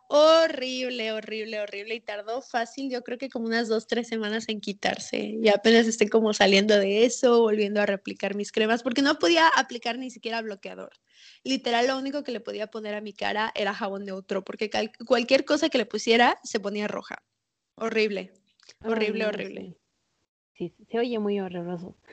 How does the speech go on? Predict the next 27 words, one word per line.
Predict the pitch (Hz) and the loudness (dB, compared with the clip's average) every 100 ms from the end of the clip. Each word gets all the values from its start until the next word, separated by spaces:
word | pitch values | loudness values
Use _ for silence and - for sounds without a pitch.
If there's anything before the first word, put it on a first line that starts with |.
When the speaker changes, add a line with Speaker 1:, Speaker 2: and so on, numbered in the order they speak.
| _ _ _ - _ | _ _ _ -20 _
Speaker 2:
Pero | 262 269 | 4 4
yo | 277 | 4
creo | 302 320 | 4 4
que | 330 339 320 - | 6 6 6 4
eso | 240 285 | 2 2
también | - 247 233 | -2 -2 0
de | 226 | -2
encontrar | 247 233 214 202 208 | -2 -2 0 2 0
un | 214 214 202 | -2 -4 0
buen, | 208 208 214 214 208 - | 2 4 2 -2 -4 -6
bueno, | - 247 254 254 | 2 4 6 4
no | 277 | 4
un | 320 | 4
buen | 349 349 | 6 6
dermatólogo, | 349 277 202 190 180 | 6 4 2 0 -2
porque | 180 - - | -6 -6 -2
a | |
lo | |
mejor | 190 196 247 | -2 4 4
es | 262 | 4
muy | 262 | 0
buen | 247 254 | 0 2
dermatólogo, | 247 214 - 202 208 233 | 2 2 2 2 2 2
pero | 233 208 | 2 2
simplemente | 208 214 226 220 214 | 2 0 2 2 4
no | 208 202 | 4 2
hace, | 196 208 196 185 | 4 4 4 0